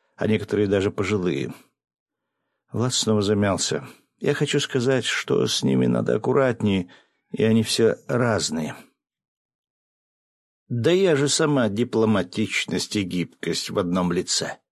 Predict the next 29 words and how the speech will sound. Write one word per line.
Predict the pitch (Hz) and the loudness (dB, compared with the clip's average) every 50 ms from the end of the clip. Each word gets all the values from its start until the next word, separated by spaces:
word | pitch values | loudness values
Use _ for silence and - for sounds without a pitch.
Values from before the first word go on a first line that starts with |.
| _ | _
Широко | - - - 107 104 95 - 92 90 | -8 -2 0 0 0 0 2 2 2
улыбнулся | 85 87 90 80 78 85 82 82 - - 76 | 2 2 0 -2 -2 -4 -4 -4 -4 -6 -6
я. | - - - _ _ _ _ _ _ _ _ - | -6 -8 -14 _ _ _ _ _ _ _ _ 0
"Не | 220 220 | 0 2
переживай". | - - 123 104 90 78 - - 71 - - - - _ _ _ _ _ _ _ _ _ _ _ _ _ _ _ _ _ _ - | 2 2 0 0 0 -2 -4 -6 -6 -8 -10 -12 -14 _ _ _ _ _ _ _ _ _ _ _ _ _ _ _ _ _ _ -4
"Я | - 165 | 0 2
и | 196 202 180 | 4 4 4
не | 180 170 | 2 2
переживаю. | - 160 151 143 123 143 147 139 160 156 147 131 107 87 82 73 - - - | 2 0 0 2 2 2 2 2 2 2 2 2 2 2 0 -4 -8 -10 -10
Если | - - 101 110 120 127 120 117 - 104 104 | -8 -4 0 0 2 2 0 0 0 -2 -2
что, | - - - 113 110 | -2 0 0 2 2
я | 101 95 | 4 4
рядом | 104 104 101 104 101 95 - - _ _ _ _ _ - | 2 2 2 2 0 0 -4 -8 _ _ _ _ _ -8
и | - | -6
всегда | 87 - - - 87 82 78 85 - | -4 -4 -4 -4 -4 -2 -4 -4 -2
помогу. | - 90 87 95 101 104 131 143 107 - - - - - _ _ _ _ _ _ _ _ _ - | -2 -2 -2 -2 -2 0 0 0 0 -2 -4 -10 -18 -20 _ _ _ _ _ _ _ _ _ -4
Но | - 123 147 156 147 - - - | -2 0 2 2 0 0 -2 -4
лучше, | 139 143 156 - - - 147 139 | -4 -4 -4 -2 -2 -2 -2 -2
чтобы | - - - 139 120 117 120 | -2 -2 0 0 0 0 0
в | 107 | 0
ближайшую | 98 104 113 107 98 107 98 90 - 95 98 107 | 0 0 0 2 4 2 2 2 -2 -2 0 0
неделю | 127 - 170 101 95 147 104 | 0 2 2 2 2 0 0
вы | 107 120 | 2 2
меня | 117 110 95 92 98 92 | 2 2 2 2 0 0
из | 90 - - | 0 0 0
Савина | - 104 104 104 107 110 104 104 | 0 0 0 2 2 2 2 2
никуда | 101 92 85 - - 80 76 87 85 | 0 0 -2 -4 -6 -4 -2 -2 -2
не | 85 87 87 | -2 -2 -4
отправляли". | 87 - - - 87 - - - - - - - - - | -4 -6 -6 -6 -6 -6 -6 -8 -10 -10 -10 -12 -14 -14